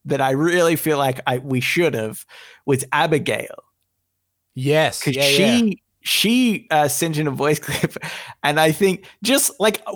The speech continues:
Speaker 1: we st-, I still might have missed some people, but I feel like Abigail has been, you know, with us and supportive for a while, and I think
Speaker 2: Yeah.
Speaker 1: I forgot to, uh, say thank you to her. So, Abigail, thank you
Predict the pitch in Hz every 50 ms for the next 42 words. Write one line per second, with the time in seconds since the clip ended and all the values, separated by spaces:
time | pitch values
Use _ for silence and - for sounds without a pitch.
0 | 185 190 202 226 220 - - - - - 190 208 202 - - 311 330 302 254 240
1 | 233 226 175 156 165 185 190 185 - - 160 - 151 147 131 - 131 117 123 -
2 | - - 156 143 147 160 175 - - 208 220 214 214 202 - - 175 180 170 180
3 | 165 160 175 170 165 165 165 151 139 131 135 175 165 160 151 139 147 139 165 170
4 | 160 151 139 135 135 143 151 147 156 156 151 - 160 160 151 - 156 147 139 -
5 | 160 139 - 165 165 156 151 143 - 170 147 139 139 143 147 135 131 131 135 131
6 | 135 135 139 143 143 151 - - 139 135 - - - 170 160 156 151 - - 151
7 | 143 139 131 131 131 131 - - - - _ _ - 151 135 131 127 127 120 120
8 | - - - - - - - 170 151 147 - - 165 156 143 131 - 135 131 127
9 | 131 131 143 131 117 107 - 139 123 131 131 _ _ _ _ - - 214 220 202
10 | 190 156 147 131 127 - - 247 285 240 202 - - 160 143 123 - 190